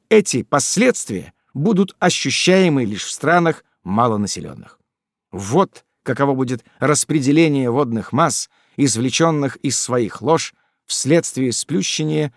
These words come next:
сфероида у прежних полюсов. Земной шар окажется разделённым пополам двумя большими кругами, пересекающимися под прямым углом, у Килиманджаро и в антиподах в Великом океане.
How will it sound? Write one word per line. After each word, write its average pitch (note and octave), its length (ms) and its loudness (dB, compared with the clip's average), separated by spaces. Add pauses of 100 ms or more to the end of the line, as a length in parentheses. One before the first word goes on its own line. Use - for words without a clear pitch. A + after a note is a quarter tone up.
сфероида B2 760 0
у C3 100 -4
прежних G2+ 440 -6
полюсов. - 520 -14 (580)
Земной E3+ 340 4
шар F#3 220 4
окажется E3 600 2 (200)
разделённым D3 800 2
пополам C3 640 2 (280)
двумя D#3 640 4
большими D3 640 0
кругами, A2+ 720 -8 (760)
пересекающимися D#3 1000 2
под C3 200 -4
прямым B2 400 -2
углом, C3+ 500 -2 (640)
у F3 60 6
Килиманджаро D#3 760 4 (180)
и G3 160 2
в F3 80 2
антиподах B2+ 720 2 (200)
в A#2 40 -6
Великом D3+ 460 2
океане. G2 560 -2